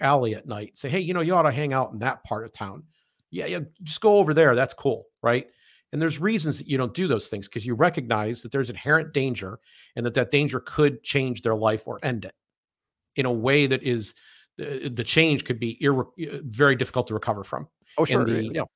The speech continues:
Speaker 1: and, or, or they could ultimately, it could ultimately be mortal. They could die, right? Well, that's exactly what we're doing with the military. We're sending them into the most dangerous part of town sometimes. That's literally what we're doing.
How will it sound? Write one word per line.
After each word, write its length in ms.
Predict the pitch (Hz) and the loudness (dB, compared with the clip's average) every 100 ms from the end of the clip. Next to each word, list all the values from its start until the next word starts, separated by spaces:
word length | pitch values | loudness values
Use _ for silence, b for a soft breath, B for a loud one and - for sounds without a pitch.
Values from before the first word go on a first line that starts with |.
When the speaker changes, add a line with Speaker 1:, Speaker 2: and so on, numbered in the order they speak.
| _ - | _ -2
Speaker 1:
and, 220 | 127 - | -2 0
or, 80 | 143 | 0
or 500 | - - 151 139 - - _ _ | 0 6 8 8 4 -6 _ _
they 80 | 127 | -2
could 220 | - 147 | 2 4
ultimately, 420 | 123 113 127 127 113 | 4 2 -4 -6 -4
it 100 | 117 | -4
could 180 | - 117 | -4 -2
ultimately 300 | 131 113 113 | -2 -2 -6
be 140 | 101 | -6
mortal. 320 | 104 107 98 110 | -6 -4 -4 -6
They 100 | 110 | -10
could 140 | 110 | -6
die, 240 | 107 87 - _ _ _ - | -8 -8 -16 _ _ _ 2
right? 300 | 131 147 - _ _ _ _ _ _ _ _ - | 4 4 -4 _ _ _ _ _ _ _ _ -6
Well, 140 | 160 | -2
that's 260 | 156 196 214 | 2 2 2
exactly 340 | 185 202 208 | 2 2 2
what 200 | 151 147 | 0 0
we're 100 | 135 | -2
doing 180 | 127 175 | 0 0
with 120 | 104 | -2
the 40 | |
military. 360 | 107 143 - 98 | -4 -4 -4 -8
We're 80 | 107 | -6
sending 320 | - 185 156 | -2 0 0
them 100 | 127 | 0
into 100 | 123 | 0
the 60 | 117 | -2
most 180 | 120 | -2
dangerous 300 | - 123 110 | -2 -4 -6
part 180 | - 113 | -4 -4
of 80 | 92 | -2
town 340 | - 147 98 - - | -2 -2 -2 -12 -12
sometimes. 560 | - 98 101 147 - - | -10 -8 -10 -14 -18 -4
That's 220 | - 151 - - | -2 -2 -4 -10
literally 360 | 151 180 190 | 0 2 2
what 120 | 127 131 | 0 -2
we're 80 | |
doing. 260 | 117 156 - | -4 -4 -8